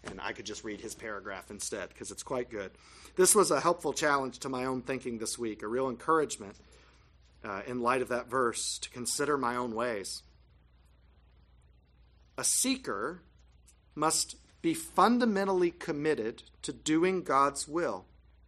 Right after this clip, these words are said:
This is a faith commitment. God will then fill the seeker's horizon.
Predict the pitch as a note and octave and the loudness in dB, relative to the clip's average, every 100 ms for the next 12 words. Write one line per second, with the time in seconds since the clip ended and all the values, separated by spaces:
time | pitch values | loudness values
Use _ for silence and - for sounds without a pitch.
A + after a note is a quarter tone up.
0 | _ _ _ _ - - _ _ _ - | _ _ _ _ -20 -20 _ _ _ -20
1 | _ _ - C#3+ E3 D#3+ - G#3+ F#3+ - | _ _ -6 -2 0 0 -2 0 0 0
2 | - A#2+ G2+ - E2+ - - _ _ - | -8 -10 -10 -12 -20 -20 -20 _ _ -20
3 | - - _ _ _ _ _ - - C#3+ | -20 -20 _ _ _ _ _ -20 0 8
4 | F#3 B3+ F3+ D#3 C3+ C3 C#3 E3 - - | 10 10 8 2 2 -2 -4 -8 -12 -18
5 | - A3 A#3 C3 C#3 D3 - G3+ G3 A#2+ | 4 6 8 6 2 0 0 0 0 -2
6 | A#2+ - - - - E3+ E3 D#3 B2+ F2 | -4 -6 -12 -14 -4 0 2 2 0 -8